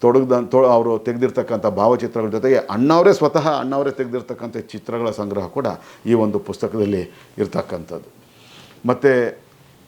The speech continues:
ಜಗನ್ನಾಥರಾವ್ ಬಹುಳೆ ಅವರು ಬಂದಿರತಕ್ಕಂಥ ಈ ರಾಜ್ನೀತಿ, ಈ ಚಿತ್ರ, ಈ ಕೃತಿಯ ವಿಶೇಷ ಏನು ಅಂತಂದರೆ,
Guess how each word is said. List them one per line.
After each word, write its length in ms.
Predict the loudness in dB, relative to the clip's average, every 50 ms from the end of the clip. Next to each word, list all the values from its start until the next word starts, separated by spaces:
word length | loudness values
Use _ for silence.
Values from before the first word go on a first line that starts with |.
| -16 0
ಜಗನ್ನಾಥರಾವ್ 640 | 0 4 4 4 4 4 0 0 2 0 0 0
ಬಹುಳೆ 260 | 0 0 2 4 4 4
ಅವರು 180 | 4 2 2
ಬಂದಿರತಕ್ಕಂಥ 720 | 0 -2 0 0 -2 0 0 -2 -2 0 0 -2 2 2 2 2 2 -2 -6 -10 -20 -20 -20 -20 _ -20 -20 _ _ -2
ಈ 120 | 0 0
ರಾಜ್ನೀತಿ, 840 | 2 4 4 2 2 0 0 -2 -2 -2 -2 -2 -4 -4 -4 -4 -8 -18 _ _ -4
ಈ 100 | -4 -4
ಚಿತ್ರ, 320 | -2 -4 -8 -4 2 2
ಈ 260 | 2 4 4 4 2 2
ಕೃತಿಯ 480 | 0 -6 -8 -8 -8 -2 4 4 4
ವಿಶೇಷ 360 | 4 4 0 0 0 0 2
ಏನು 300 | 2 2 2 2 0 -4
ಅಂತಂದರೆ, 560 | -6 -6 -8 -8 -8 -6 -6 -6 -6 -6 -10